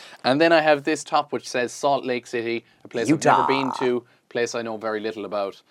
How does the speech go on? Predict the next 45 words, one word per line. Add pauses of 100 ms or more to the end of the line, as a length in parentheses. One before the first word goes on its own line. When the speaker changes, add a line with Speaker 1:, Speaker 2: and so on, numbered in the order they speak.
(260)
Speaker 1:
and
it's, (220)
it's
a
lovely
T-shirt.
But
then
if
I'm
out
and
about
in
a
pub, (520)
um, (160)
it's
happened
loads
of
times
where
an
American
will
go,
"Oh
my
God,
Utah!" (240)
Speaker 2:
Oh,
do
you
know
this
is
Speaker 1:
I'm (120)
Speaker 2:
happened?
Speaker 1:
like, (140)
"Jeez,
I, (180)
I
don't
know.